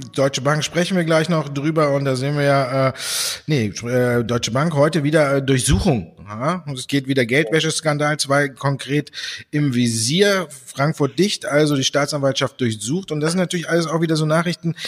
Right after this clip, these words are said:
die den dax nach unten drücken. Es gibt aus der Unternehmensseite nicht so viele Sachen,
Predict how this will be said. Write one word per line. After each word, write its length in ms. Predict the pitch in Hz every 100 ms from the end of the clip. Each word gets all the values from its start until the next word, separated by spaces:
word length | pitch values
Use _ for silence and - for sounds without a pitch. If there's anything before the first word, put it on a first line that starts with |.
| - -
die 80 | 143
den 160 | 170 151
dax 240 | 170 -
nach 200 | 165 - -
unten 380 | 196 240 180 143
drücken. 280 | 123 127 143
Es 240 | 135 135
gibt 320 | 190 - -
aus 160 | 160 165
der 160 | 151
Unternehmensseite 960 | 147 160 151 165 233 240 - 135 131 131
nicht 220 | 135 170
so 120 | 165
viele 320 | 147 170 160 156
Sachen, 340 | 143 160